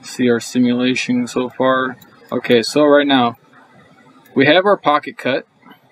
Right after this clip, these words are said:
around here, around our letters. We have our V-bit pro tapered edge set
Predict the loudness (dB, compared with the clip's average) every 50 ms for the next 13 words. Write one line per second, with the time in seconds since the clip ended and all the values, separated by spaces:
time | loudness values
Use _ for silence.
0 | _ _ -14 -10 -8 -6 -6 -6 -6 -6 -6 -8 -8 -10 -12 -10 -8 -6 -6 -4
1 | -4 -4 -4 -4 -4 -4 -8 -10 -14 -20 -20 -20 _ -10 -6 -4 -2 0 0 2
2 | 2 0 0 0 0 0 0 0 0 -2 -2 -2 -6 _ _ _ -20 -20 -20 -10
3 | -4 -2 0 0 -2 -2 -4 -4 -4 -2 0 0 0 0 0 -2 -4 -2 0 0
4 | 0 -2